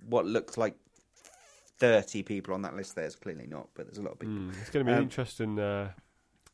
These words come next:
Speaker 2: battle royale next
Speaker 1: Well,
Speaker 2: week.
Speaker 1: well, this one is gonna be incredibly interesting because, um, I asked just random people
Speaker 2: Hmm.
Speaker 1: to give me random things.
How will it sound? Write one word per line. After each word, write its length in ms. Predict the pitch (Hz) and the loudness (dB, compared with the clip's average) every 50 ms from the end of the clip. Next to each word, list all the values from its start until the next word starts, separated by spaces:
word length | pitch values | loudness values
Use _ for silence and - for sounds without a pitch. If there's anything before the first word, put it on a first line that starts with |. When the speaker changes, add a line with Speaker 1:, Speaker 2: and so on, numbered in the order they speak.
| _ - _ _ - - | _ -20 _ _ -10 -8
Speaker 2:
battle 480 | 117 110 - - - 113 110 107 101 82 | -8 -8 -8 -6 -4 -2 -2 -2 -2 -2
royale 600 | 98 110 110 107 110 110 117 107 92 82 80 87 | -2 -2 -2 -2 -2 -2 -4 -4 -6 -6 -6 -6
next 280 | 92 139 147 139 - | -4 -4 -4 -4 -4
Speaker 1:
Well, 100 | - 90 | -6 -6
Speaker 2:
week. 140 | 90 - - - | -6 -8 -8 -2
Speaker 1:
well, 180 | 143 151 156 | 2 2 2
this 340 | 143 143 185 226 - - - 139 | 4 6 4 4 4 2 2 4
one 240 | 120 110 101 95 | 4 4 4 2
is 160 | 90 85 113 113 | -2 -4 -6 -4
gonna 160 | - 131 127 | -4 -4 -2
be 280 | 113 131 123 117 98 87 | 0 0 0 0 -2 -2
incredibly 760 | 117 120 113 - - - - 127 127 131 127 117 117 120 120 | -4 -6 -6 -8 -10 -4 0 2 2 2 2 0 -2 0 0
interesting 560 | 123 131 135 131 - 117 - - - 104 98 92 | 0 -2 -2 -4 -6 -8 -10 -8 -6 -6 -6 -6
because, 880 | 98 95 - - - - - 139 123 104 90 90 92 - - - - _ _ _ _ _ - _ _ _ - - | -8 -10 -14 -18 -16 -8 -4 -2 0 0 0 -2 -4 -6 -8 -8 -10 _ _ _ _ _ -20 _ _ _ -8 -2
um, 680 | 107 110 104 101 98 101 104 101 101 98 90 - - _ _ _ _ _ _ _ _ _ _ - | 0 2 2 2 0 0 -2 -4 -4 -6 -8 -10 -14 _ _ _ _ _ _ _ _ _ _ -6
I 260 | - 123 123 123 120 - | -2 0 0 0 0 -2
asked 400 | - 123 123 120 110 - - - _ _ | -2 -4 -2 -2 -4 -6 -8 -12 _ _
just 420 | - - 123 113 - - - - - _ - | -6 -2 -2 0 0 -2 -8 -8 -12 _ -16
random 800 | 113 113 110 117 120 120 123 117 113 101 104 95 95 92 90 87 - | -14 -10 -4 -2 0 0 0 0 -2 -2 -2 -4 -4 -6 -10 -12 -10
people 440 | - 110 98 92 - 110 120 120 - _ _ - | -8 -8 -8 -4 -4 -4 -4 -4 -6 _ _ -18
Speaker 2:
Hmm. 220 | 107 104 95 92 98 - | -16 -16 -16 -16 -16 -14
Speaker 1:
to 100 | - 104 | -12 -10
give 180 | 98 110 98 104 | -8 -8 -8 -6
me 100 | 104 95 | -8 -6
random 420 | 95 107 104 104 95 92 90 90 | -4 -2 -2 -2 -4 -6 -12 -12
things. 500 | - - 117 110 101 92 87 - - | -10 -6 -6 -6 -6 -8 -14 -16 -20